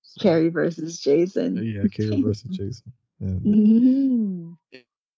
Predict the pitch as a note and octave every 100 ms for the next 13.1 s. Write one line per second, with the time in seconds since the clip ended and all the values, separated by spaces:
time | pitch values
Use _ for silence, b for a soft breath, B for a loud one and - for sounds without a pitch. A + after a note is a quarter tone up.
0 | _ _ _ _ _ - G#3 G#3+ G#3+ -
1 | - - - - E3+ - D#3+ A#2+ A#2 G#2+
2 | A2 G2 - G#2 G2+ F#2+ F#2+ G2+ G2+ -
3 | F#2 - A3+ G#3+ - - G#3+ - C#4 -
4 | G#3 - B3 A#3 B3+ C4 B3+ C#4+ D#4+ D#4
5 | C#4 A3 G#3 G#3+ F3 F3+ D#3 D3 C3+ b
6 | b b b G3 F3+ _ _ _ _ A3
7 | G#3+ F#3+ G3 - E3 D3 A#2 A#2 B2 A#2+
8 | F#2+ G2 G2 F#2+ _ _ _ _ _ _
9 | - _ _ _ _ _ _ _ C#3+ D#3
10 | F#3 F3 E3 F#3+ F3+ F3+ D#3+ D3+ - A#2+
11 | B2 A#2 C3+ B2+ A2+ A#2 G#2 - _ A#2+
12 | C3+ C3 - C3 C3 G#3+ D4+ D4+ D4+ -